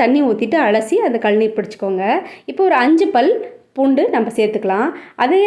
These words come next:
மாதிரி ஒரு அஞ்சாறு பல் சின்ன வெங்காயம் இதுக்கு சேர்த்துக்கோங்க, ரொம்ப நல்லாயிருக்கும். அதே மாதிரி ஒரு அரை ஸ்பூன் ஜீரகம் சேர்த்துக்கலாம், கால் ஸ்பூன் மஞ்சத்தூள்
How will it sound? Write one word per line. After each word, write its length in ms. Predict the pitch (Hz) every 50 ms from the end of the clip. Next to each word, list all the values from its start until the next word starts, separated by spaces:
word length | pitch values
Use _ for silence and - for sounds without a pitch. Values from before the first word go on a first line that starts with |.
| 392 311 254
மாதிரி 200 | 233 214 208 220 262 277 247
ஒரு 120 | 240 254 247 233
அஞ்சாறு 400 | 226 240 262 - 311 285 240 214 208 -
பல் 140 | 214 254 381 - - - - - _ _ _ -
சின்ன 220 | - 320 370 392 403 320
வெங்காயம் 420 | 247 226 208 202 202 214 269 330
இதுக்கு 200 | 285 220 214 - 220
சேர்த்துக்கோங்க, 420 | - 214 208 214 214 214 214 233 302 320
ரொம்ப 200 | 233 226 226 247 262 247
நல்லாயிருக்கும். 640 | 196 185 190 202 202 190 180 - 185 190 226 330 453 - - - - - -
அதே 140 | 277 339 403 392 330
மாதிரி 300 | 254 220 214 202 208 247 269 269 - - - - 247
ஒரு 120 | 262 277 302 - - 220
அரை 140 | 233 285 320 -
ஸ்பூன் 300 | - - 277 311 440 - - 233 214
ஜீரகம் 380 | 233 247 254 269 269 262 269 -
சேர்த்துக்கலாம், 540 | 214 196 202 190 180 - 185 185 220 220 214 - - - - - _ _ _ _ _ - -
கால் 240 | 294 311 349 392 349 -
ஸ்பூன் 280 | - - 311 349 415 - - - - - - _ _ -
மஞ்சத்தூள் 480 | 240 247 247 285 320 - - 294 392